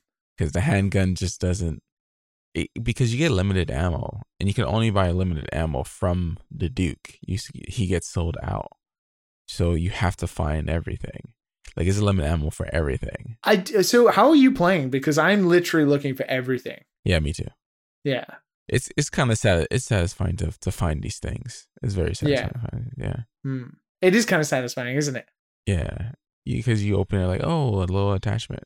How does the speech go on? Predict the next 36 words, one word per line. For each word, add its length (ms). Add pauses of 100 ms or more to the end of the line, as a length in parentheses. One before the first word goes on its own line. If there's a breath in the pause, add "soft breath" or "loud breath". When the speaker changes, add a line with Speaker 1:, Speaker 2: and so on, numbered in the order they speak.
(140)
Speaker 1:
'Cause 180
sometimes 420
the 80
Duke 200
sells 260
the 100
attachments. 600
Sometimes 400
you 80
gotta 140
find 260
the 80
attachment. 500
Speaker 2:
Yeah, 160
you 140
have 120
to 80
find 260
that 100
shit. 280 (500)
I 80
just 180
found 200
Speaker 1:
Yeah. 60
Speaker 2:
one 120
that 140
upgraded 420
my 140
handgun 400
by, 200
to, 220
like, 200
twenty 480 (220)
bullets 600 (200)
a 80
round. 480